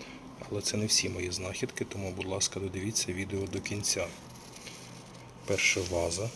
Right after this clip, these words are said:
має ручний розпис. Клеймо Київ.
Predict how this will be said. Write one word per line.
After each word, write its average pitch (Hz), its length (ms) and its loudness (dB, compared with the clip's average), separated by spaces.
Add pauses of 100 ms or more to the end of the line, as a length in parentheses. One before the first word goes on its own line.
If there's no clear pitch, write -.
(220)
має 90 260 2
ручний 92 380 2
розпис. - 560 0 (2000)
Клеймо 95 560 4 (380)
Київ. 95 360 4